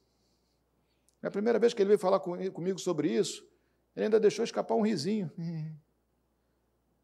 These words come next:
Como se fosse alguma inconveniência, alguma coisa.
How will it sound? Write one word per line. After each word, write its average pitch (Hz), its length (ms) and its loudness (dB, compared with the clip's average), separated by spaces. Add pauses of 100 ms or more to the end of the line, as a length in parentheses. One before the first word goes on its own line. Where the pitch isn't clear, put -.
(1800)
Como 160 180 -10
se 156 120 -12
fosse 170 200 -4
alguma 165 220 -2
inconveniência, 160 640 -4
alguma 139 240 -8
coisa. 135 360 -12